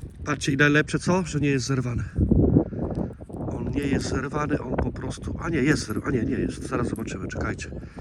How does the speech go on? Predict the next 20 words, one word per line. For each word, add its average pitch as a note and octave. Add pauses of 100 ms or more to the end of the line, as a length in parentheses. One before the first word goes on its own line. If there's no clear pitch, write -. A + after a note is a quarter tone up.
(880)
Bo G#2+
jeszcze -
to -
światło B2
jest -
takie, B2
jakie -
jest. - (800)
No G3+
nie D3+
jest F#2
zerwany, F2+
patrzcie G#2
się, -
tu C3
jest A#2
zapięcie. - (1040)
I -
taki -
łańcuch. -